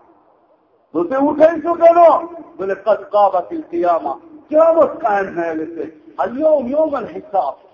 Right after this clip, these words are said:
আজকে হিসাবের দিন, ইয়াউমাল জাযা, বদলার দিন, এই জন্য তোমাকে উঠাইছি। ফজরের পরে উঠাবে,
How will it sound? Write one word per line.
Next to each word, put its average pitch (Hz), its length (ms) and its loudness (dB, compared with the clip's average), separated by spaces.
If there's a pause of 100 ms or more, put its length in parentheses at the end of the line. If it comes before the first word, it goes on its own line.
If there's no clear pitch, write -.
আজকে 226 340 -6
হিসাবের 294 680 2
দিন, 226 260 -8 (220)
ইয়াউমাল 294 460 0
জাযা, 226 540 0 (320)
বদলার 311 500 6
দিন, 302 500 -4
এই 165 100 -2
জন্য 320 280 2
তোমাকে 320 420 4
উঠাইছি। 240 680 -2 (220)
ফজরের 208 420 0 (100)
পরে 214 220 0
উঠাবে, 190 520 0